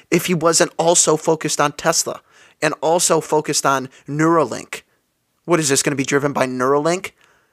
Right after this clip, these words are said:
What? I-, I-, it's, oh, so let's say, let's say, let's say that the t-, technology is similar.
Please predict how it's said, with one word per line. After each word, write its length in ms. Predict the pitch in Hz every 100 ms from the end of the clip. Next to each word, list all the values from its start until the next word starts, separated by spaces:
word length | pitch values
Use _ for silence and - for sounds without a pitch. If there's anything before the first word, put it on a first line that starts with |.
| _ _
What? 360 | - 156 147 -
I-, 40 | 143
I-, 420 | 147 117 139 131
it's, 160 | 156 - _ - _
oh, 280 | - 156 110
so 420 | 185 - 151 - 131
let's 180 | 208 208
say, 340 | 175 139 135 _ - - _ -
let's 200 | 170 -
say, 360 | 151 113 110 - _
let's 140 | - -
say 160 | 247
that 140 | 190 151
the 80 |
t-, 200 | 151 - - _
technology 580 | - 156 143 123 123 -
is 80 | -
similar. 440 | - - - -